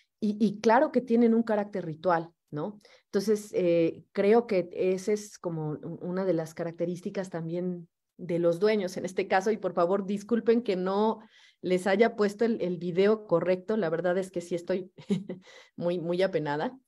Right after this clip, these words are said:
Eh, y bueno, por otro lado, no sé si alcanzan a ver esta fotografía, es algo que les quería mostrar.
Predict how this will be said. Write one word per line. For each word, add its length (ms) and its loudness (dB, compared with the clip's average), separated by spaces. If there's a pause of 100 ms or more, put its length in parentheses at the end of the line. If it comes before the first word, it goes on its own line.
(360)
Eh, 580 4
y 120 0
bueno, 380 4 (100)
por 180 -2
otro 240 0
lado, 460 2
no 220 0
sé 140 -6
si 120 -10
alcanzan 460 -2
a 60 0
ver 120 0
esta 220 -2
fotografía, 760 -4 (1500)
es 180 -10
algo 180 -4
que 80 -8
les 160 -8
quería 220 -6
mostrar. 480 -10